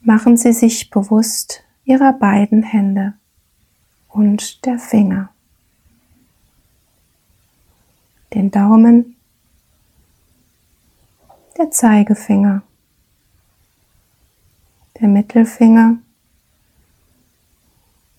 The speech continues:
der Ringfinger, der kleinen Finger.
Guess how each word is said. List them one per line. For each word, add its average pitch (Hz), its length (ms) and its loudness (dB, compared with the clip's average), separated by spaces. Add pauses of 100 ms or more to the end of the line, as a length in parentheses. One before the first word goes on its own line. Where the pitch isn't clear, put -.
(120)
der 190 180 -4
Ringfinger, 208 760 2 (2000)
der 262 120 -6
kleinen 190 580 -2
Finger. 202 440 -10